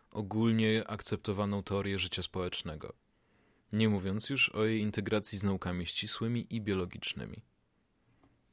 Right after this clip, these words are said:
Autonomii nauk społecznych można rzecz jasna bronić.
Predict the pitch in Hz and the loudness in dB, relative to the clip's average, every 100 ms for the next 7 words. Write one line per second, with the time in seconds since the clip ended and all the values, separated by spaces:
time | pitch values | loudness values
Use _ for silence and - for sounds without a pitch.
0 | _ _ _ _ _ _ - 92 - 101 | _ _ _ _ _ _ -6 -4 2 2
1 | 104 104 104 101 98 - 107 92 - - | 4 4 4 4 2 2 2 2 0 -4
2 | 120 - 104 104 104 95 95 - 82 95 | -4 0 2 4 2 0 -2 -2 -2 -2
3 | 98 120 104 76 - - | 0 2 0 -2 -10 -14